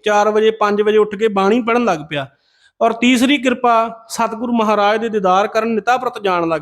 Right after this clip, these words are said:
ਪਿਆ। ਔਰ ਚੌਥੀ ਕਿਰਪਾ ਕਹਿੰਦੇ ਇਹ ਹੋਈ ਵੀ ਘਰ ਦੇ ਜਿਹੜੇ ਕਾਜ ਸਵਰਨ ਲੱਗ ਪਏ।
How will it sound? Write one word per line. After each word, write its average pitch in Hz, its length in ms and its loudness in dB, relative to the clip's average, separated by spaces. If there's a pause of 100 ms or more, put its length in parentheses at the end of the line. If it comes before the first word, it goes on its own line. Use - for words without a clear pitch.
ਪਿਆ। 147 180 -8 (540)
ਔਰ 226 120 0
ਚੌਥੀ 240 420 0
ਕਿਰਪਾ 247 360 0
ਕਹਿੰਦੇ 240 340 2
ਇਹ 262 60 2
ਹੋਈ 226 220 2
ਵੀ 240 120 -6
ਘਰ 226 220 -2
ਦੇ 180 160 0
ਜਿਹੜੇ 226 200 2
ਕਾਜ 196 280 2
ਸਵਰਨ 196 380 0
ਲੱਗ 160 140 -2 (100)
ਪਏ। 151 120 -10